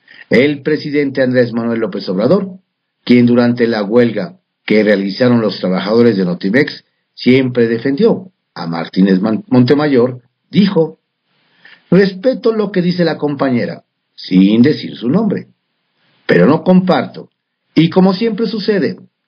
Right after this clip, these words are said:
no aportó ninguna prueba. En cambio,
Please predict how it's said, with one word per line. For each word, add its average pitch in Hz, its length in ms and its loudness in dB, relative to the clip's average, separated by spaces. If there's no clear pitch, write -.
no 135 340 4
aportó 123 520 0
ninguna 123 500 0
prueba. 87 420 -4
En 185 240 2
cambio, 170 540 -2